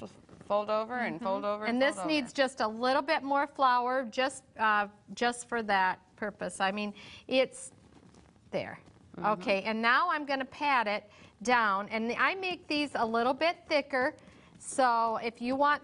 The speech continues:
Speaker 2: thinner biscuits, then you go for it. But I did not have a biscuit cutter, so I'm gonna show you what I used.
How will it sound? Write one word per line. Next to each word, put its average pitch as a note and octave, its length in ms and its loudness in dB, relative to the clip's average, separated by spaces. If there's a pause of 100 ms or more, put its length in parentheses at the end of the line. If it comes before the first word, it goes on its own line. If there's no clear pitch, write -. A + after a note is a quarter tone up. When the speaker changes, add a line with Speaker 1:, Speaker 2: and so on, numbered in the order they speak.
Speaker 2:
thinner C#4+ 280 0
biscuits, C#4 680 -2
then A#3+ 200 0
you B3 140 0
go B3+ 280 2
for E3+ 300 -4
it. - 80 -6 (500)
But A#3 160 2
I A#3+ 140 4
did A#3 220 -10
not B3 260 0
have E4 220 0
a F#4 60 -10
biscuit C#4 380 -4
cutter, A3 260 2
so C#4+ 160 -2
I'm G#3+ 60 2
gonna G3 140 -2
show G#3 220 -2
you A3+ 160 0
what B3+ 160 0
I D4 80 2
used. D4+ 520 -4